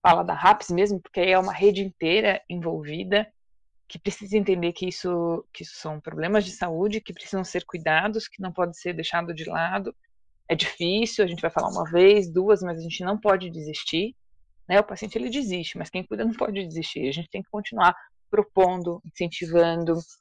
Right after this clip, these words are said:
utilizando estratégias motivacionais e por aí vai.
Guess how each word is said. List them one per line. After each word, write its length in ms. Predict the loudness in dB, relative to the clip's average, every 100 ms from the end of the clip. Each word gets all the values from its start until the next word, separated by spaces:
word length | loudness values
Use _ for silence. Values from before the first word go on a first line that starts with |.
| _ _ -14
utilizando 440 | 2 4 6 4 2
estratégias 640 | -4 -6 -2 -2 -2 -4
motivacionais 880 | -6 -6 -8 -6 -8 -2 0 0 -2
e 60 |
por 180 | -6 0
aí 180 | 2 0
vai. 180 | -2